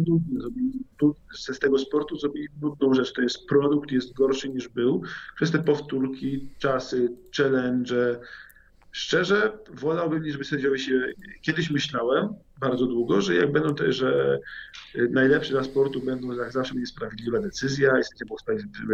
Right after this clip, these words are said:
będzie mógł sprawić powtórkę i wtedy będzie najlepsze dla sportu. Problem jest taki, że dla sportu może to jest najlepsze dla sprawiedliwości, ale dla kibica jako odbiorcy, dla, jako nabywcy produktu,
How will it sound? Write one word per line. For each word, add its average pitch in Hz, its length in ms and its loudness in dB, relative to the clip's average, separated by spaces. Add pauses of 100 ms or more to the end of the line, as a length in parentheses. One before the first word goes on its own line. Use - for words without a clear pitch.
(100)
będzie 113 200 0
mógł 110 120 -4
sprawić 110 280 0
powtórkę 131 640 2 (460)
i - 40 -20
wtedy 135 240 -8
będzie 120 240 -8
najlepsze 120 320 -6
dla 107 140 -8
sportu. - 380 -16 (380)
Problem 151 280 4
jest 143 160 -4
taki, - 280 -2
że 143 300 2 (280)
dla 131 180 0
sportu 151 480 0
może 127 200 -2
to 123 100 -4
jest 123 140 -4
najlepsze 127 420 0
dla 131 120 -2
sprawiedliwości, 120 1000 -2
ale 131 220 4
dla 127 180 0
kibica 135 440 0
jako 117 200 0
odbiorcy, 113 540 0
dla, 113 380 -2
jako 107 160 -4
nabywcy 113 400 0
produktu, - 540 -2